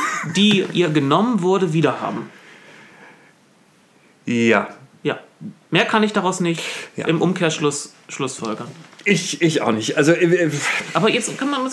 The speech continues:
Speaker 1: kann ja fragen, wie würde man denn jetzt reagieren? Man hat da invest-, jetzt gehe ich mal in die Rolle eines Kleinunternehmers, Gastronomen. Ne? Ich erwähne gerne, meine Mutter hatte dieselbe Rolle. Die hatte jetzt keinen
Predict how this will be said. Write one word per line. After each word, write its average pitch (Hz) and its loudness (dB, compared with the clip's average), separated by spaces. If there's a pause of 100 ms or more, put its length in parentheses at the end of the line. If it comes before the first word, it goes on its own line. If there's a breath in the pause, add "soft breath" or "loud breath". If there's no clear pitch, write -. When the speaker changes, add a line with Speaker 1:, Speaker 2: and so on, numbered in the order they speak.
Speaker 1:
kann 285 -2
ja 277 -4
fragen, 247 -4
wie 214 -2
würde 240 -2
man 226 0
denn 220 2
jetzt 208 -2
reagieren? 127 -2
Man 180 -2
hat 226 0
da 190 0
invest-, 160 -4 (140)
jetzt - -8 (180 soft breath)
gehe 254 -2
ich 262 -6
mal 240 -2
in 226 -2
die 214 0
Rolle 196 0
eines 165 -4
Kleinunternehmers, 208 -2
Gastronomen. 143 -6
Ne? 349 -4
Ich - -14
erwähne 190 -2
gerne, 185 -4 (800 loud breath)
meine 214 2
Mutter 156 -2 (760)
hatte 147 -4
dieselbe 123 -4
Rolle. 277 0 (240)
Die 117 -10
hatte 120 -8
jetzt - -12
keinen - -18